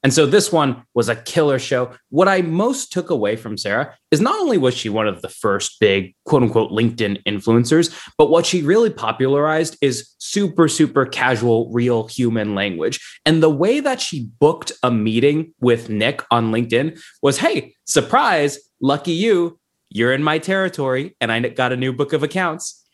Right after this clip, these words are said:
And that is something that you cannot possibly say would be a templated message. It's such a pattern break from all the other nonsense of prospecting. And way too many people want to say, "Well, Acmeco is the leading provider of lead management software."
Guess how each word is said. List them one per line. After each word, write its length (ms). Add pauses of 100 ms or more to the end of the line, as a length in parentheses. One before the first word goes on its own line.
(260)
And 120
that 140
is 160
something 440
that 280
you 140
cannot 500
possibly 680
say 320
would 220
be 140
a 60
templated 460
message. 600
It's 200
such 240
a 80
pattern 400
break 200
from 100
all 160
the 140
other 160
nonsense 580
of 160
prospecting. 720 (220)
And 120
way 200
too 160
many 180
people 400
want 160
to 60
say, 340 (160)
"Well, 320
Acmeco 640
is 160
the 80
leading 400
provider 540
of 400
lead 420
management 600
software." 680